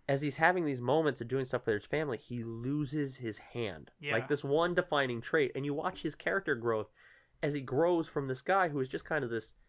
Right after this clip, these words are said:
Speaker 1: asshole doing his sister's bidding, throwing kids out
Speaker 2: Right.
Speaker 1: of fucking windows, to this guy who's gotta grow with this new deformity.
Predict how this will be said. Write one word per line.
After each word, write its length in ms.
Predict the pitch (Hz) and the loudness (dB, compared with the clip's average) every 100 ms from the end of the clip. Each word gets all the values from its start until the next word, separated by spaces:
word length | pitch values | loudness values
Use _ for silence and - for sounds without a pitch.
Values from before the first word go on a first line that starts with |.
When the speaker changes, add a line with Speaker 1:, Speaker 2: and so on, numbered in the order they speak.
| _ _ _ - | _ _ _ -8
Speaker 1:
asshole 720 | 92 104 - - 113 113 113 | 0 2 2 2 2 2 -2
doing 260 | 117 110 107 | -4 -4 -4
his 160 | 104 | -8
sister's 400 | - 110 - 110 | -6 -6 -2 -2
bidding, 360 | 98 104 104 101 | -2 -4 -2 -4
throwing 340 | - 104 104 | -2 -2 -2
kids 240 | 104 104 101 | -4 -4 -2
out 100 | 101 | 0
Speaker 2:
Right. 120 | 143 | 0
Speaker 1:
of 60 | 101 | -2
fucking 180 | 104 | -2
windows, 400 | 110 147 107 98 - - _ _ | -2 -2 -2 -4 -8 -20 _ _
to 80 | - | -2
this 200 | 147 147 | -2 -2
guy 340 | - 240 208 | -4 -2 -2
who's 200 | 156 147 | -2 -2
gotta 220 | 131 143 127 | 0 0 0
grow 380 | 127 147 160 160 | 0 2 4 4
with 220 | 143 135 | 2 0
this 180 | 127 131 | -4 -4
new 160 | 135 | -4
deformity. 500 | 120 - 107 82 71 | -4 -4 -4 -6 -12